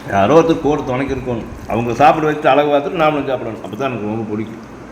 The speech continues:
இது வேற வழி இல்லை, தனியா தான் திங்க வேண்டியது. எந்த வித காரமும் இல்லைங்க, நல்ல அளவா இருக்குது. பட்டை கிராம்பு, இந்த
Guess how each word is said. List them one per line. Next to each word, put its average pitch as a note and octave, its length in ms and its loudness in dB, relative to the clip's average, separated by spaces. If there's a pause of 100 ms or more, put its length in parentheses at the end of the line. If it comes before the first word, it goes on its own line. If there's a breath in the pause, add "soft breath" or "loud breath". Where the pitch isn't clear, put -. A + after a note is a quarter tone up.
(1000)
இது F#2+ 160 -4
வேற G2+ 180 -2
வழி D3 180 6
இல்லை, C#3+ 180 4
தனியா B2 260 0
தான் B2+ 120 -2
திங்க A2+ 180 -2
வேண்டியது. G2+ 340 -4 (4000)
எந்த C3 180 6
வித D3 220 8
காரமும் C#3 340 4
இல்லைங்க, A2+ 260 -2 (140)
நல்ல D#3 220 0 (140)
அளவா D#3+ 220 4
இருக்குது. B2 220 -2 (2000)
பட்டை F2+ 180 -4
கிராம்பு, G#2 320 0 (600)
இந்த F#2+ 100 -6